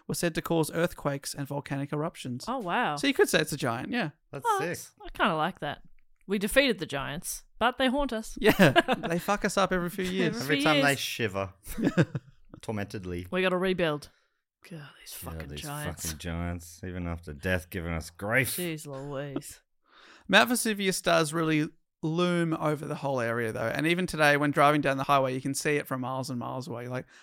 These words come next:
Speaker 1: "Holy shit, there it is." And it really looks like the, a cartoon of a volcano.
Speaker 3: Right.
Speaker 1: Like what you're imagining. It's like, bang, there it is.
Speaker 2: Wow.
Speaker 3: Got a bit of steam coming out the big hole in the middle.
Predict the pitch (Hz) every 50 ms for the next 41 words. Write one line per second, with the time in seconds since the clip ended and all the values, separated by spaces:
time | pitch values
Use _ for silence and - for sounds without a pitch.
0 | - _ - 220 208 165 147 147 - - 208 202 - - 180 185 170 170 175 180
1 | 180 175 - - - - - 170 165 160 170 180 185 190 180 175 - - 151 -
2 | - - - - 151 - - - 147 143 143 - - 143 139 127 123 123 127 135
3 | 131 135 120 113 113 - - 123 - - - 151 - _ _ _ _ _ _ -
4 | - 87 85 87 87 87 82 80 151 147 156 147 143 131 127 127 120 120 117 -
5 | 117 104 - 131 - 143 127 - - - - 165 151 139 120 113 131 - 185 190
6 | 160 135 120 131 123 127 127 - - - 151 147 151 160 156 131 - 120 107 101
7 | 101 107 98 92 - - - - - 101 101 104 110 107 107 - 110 101 104 104
8 | 104 104 104 95 92 90 90 85 - 113 104 90 85 98 98 101 107 110 113 110
9 | 107 107 107 104 104 123 139 139